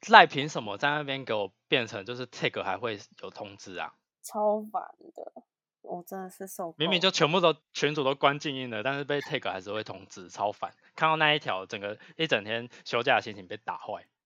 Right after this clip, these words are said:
Speaker 2: 真的，唉，好烦哦。
Speaker 1: 好啦，真是辛苦你咯。那至于为什么我要这么字正腔圆的讲开场白呢？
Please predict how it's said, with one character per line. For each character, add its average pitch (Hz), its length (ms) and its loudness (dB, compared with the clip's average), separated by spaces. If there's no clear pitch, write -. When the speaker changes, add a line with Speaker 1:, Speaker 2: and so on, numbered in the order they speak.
Speaker 2:
真 180 320 -4
的， 147 420 -2
唉， 208 60 -4
好 156 100 -10
烦 - 220 -18
哦。 208 160 -18
Speaker 1:
好 98 120 -14
啦， 95 120 -8
真 113 140 -16
是 127 80 -12
辛 113 180 -16
苦 101 140 -14
你 92 160 -16
咯。 87 240 -16
那 160 200 4
至 160 200 -4
于 127 60 -2
为 147 120 4
什 139 140 -4
么 98 100 -2
我 98 140 0
要 98 160 8
这 117 100 -8
么 107 260 -4
字 135 140 -4
正 120 180 0
腔 113 220 -2
圆 101 180 -8
的 98 260 -8
讲 98 200 -4
开 117 200 0
场 98 240 -12
白 82 220 -8
呢？ 90 280 -18